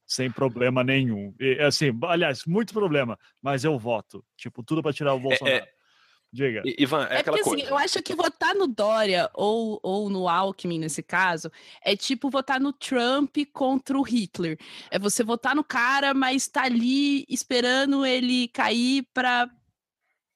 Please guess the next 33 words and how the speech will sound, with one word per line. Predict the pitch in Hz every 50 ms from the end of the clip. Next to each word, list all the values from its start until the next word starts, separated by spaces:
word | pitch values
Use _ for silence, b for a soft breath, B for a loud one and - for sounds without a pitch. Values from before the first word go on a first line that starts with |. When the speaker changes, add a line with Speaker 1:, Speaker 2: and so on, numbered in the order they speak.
| _ _ - - -
Speaker 3:
pra | - 247
tirar | 240 - - 262 247 240 233
ele | 226 226 220 214 214 208 214 - _ _ _
de | - 240
novo, | 226 190 165 165 170
entendeu? | 170 170 196 180 190 202 190 180 160
Speaker 1:
Sim. | - 220
Speaker 3:
Eu | 240 285
entendo | 311 - - 277 285 311 330 285 269
essa | 254 254 - - 254
dicotomia | 226 254 - 269 - - 247 240 240 233 240 233 233
de | 226 226
tipo, | - 247 - - 247
"Ai, | 247 247
meu | 247 240 226
Deus, | 208 202 190 185 180 180
eu | 196
tô | 190 - 226 220 214
entre | 214 214 220 214 - 220
o | 202
diabo | 180 196 220 208 202 214 247 262 277 262 254 302 302 294 B B B B B B
e | - 233 247 247
o | 233
filho | - - 254 254 240 262
do | 233 254 233
diabo, | 214 247 254 208 185 170 165 165 170
então | 175 - 202 208
pra | 214 202
quem | - 240 220
que | -
eu | 240
vou | 214 214
votar?" | 208 226 226 - 208 170 156